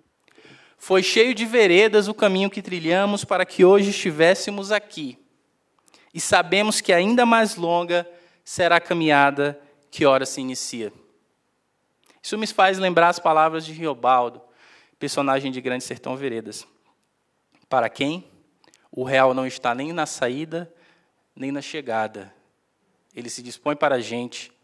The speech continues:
é no meio da travessia. Que essa travessia seja repleta de felicidade pessoal e de realizações profissionais para cada um de nós,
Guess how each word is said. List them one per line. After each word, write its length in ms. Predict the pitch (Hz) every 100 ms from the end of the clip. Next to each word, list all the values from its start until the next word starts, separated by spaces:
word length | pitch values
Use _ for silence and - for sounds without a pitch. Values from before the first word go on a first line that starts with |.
| _ _ _ _ -
é 80 | 120
no 100 | 117
meio 280 | 110 127
da 80 | 123
travessia. 600 | 120 117 110 - - 101 - _ _ _ _ _ _ _ _ _ _ _ _ _
Que 160 | 143
essa 200 | 156 -
travessia 540 | 156 160 151 139 165 160
seja 240 | 160 160
repleta 560 | 156 131 147 147 147 143
de 320 | 135 135 127 _ _ _ _ _
felicidade 640 | - 143 135 135 139 139
pessoal 720 | - 135 - 123 139 147 147 _ _ _ _ -
e 80 |
de 120 | 131 139
realizações 640 | 147 139 131 127 - 156
profissionais 840 | - 139 - 123 123 131 131 - - _ _ _ _ _
para 160 | 135 127
cada 380 | - 147 190
um 100 | 196
de 140 | 190 190
nós, 500 | 147 107 104 -